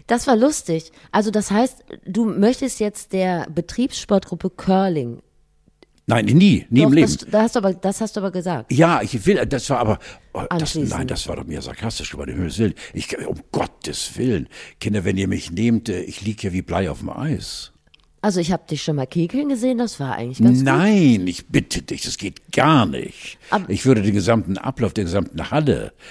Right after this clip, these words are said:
Speaker 2: ich würde alles blockieren, die Halle würde unter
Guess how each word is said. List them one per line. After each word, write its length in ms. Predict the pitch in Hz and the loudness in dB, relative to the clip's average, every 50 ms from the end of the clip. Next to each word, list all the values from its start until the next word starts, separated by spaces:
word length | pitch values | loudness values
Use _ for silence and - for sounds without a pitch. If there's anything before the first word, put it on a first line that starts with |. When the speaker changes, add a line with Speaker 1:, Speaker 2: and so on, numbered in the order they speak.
| - - | -20 -20
Speaker 2:
ich 120 | - - | -8 -2
würde 200 | 120 107 87 85 | -2 0 0 0
alles 240 | - 104 120 135 127 | 0 4 4 4 4
blockieren, 480 | - 104 95 - - - 151 151 127 92 | 4 -2 -2 -2 0 2 4 4 4 4
die 140 | 82 78 73 | 2 0 0
Halle 240 | 92 104 104 92 | 0 0 0 0
würde 220 | 90 95 87 87 90 | 0 0 0 0 0
unter 380 | 82 82 80 87 78 64 - | -2 -2 -2 -2 -4 -4 -6